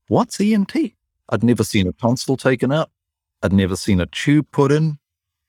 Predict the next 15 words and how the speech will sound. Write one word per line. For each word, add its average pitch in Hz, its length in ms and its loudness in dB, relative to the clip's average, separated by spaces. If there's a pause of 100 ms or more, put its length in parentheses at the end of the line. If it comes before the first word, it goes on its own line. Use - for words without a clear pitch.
(140)
So 233 220 4
I 190 80 4
phoned 101 380 2
them 107 120 4
up 101 200 0
cold 113 340 4
and 110 100 0
said, 135 200 0
"Will 170 140 4
you 208 180 4
interview 170 380 0
me?" 53 240 -18 (580)
And 151 160 0
they 156 100 4
said, 156 240 0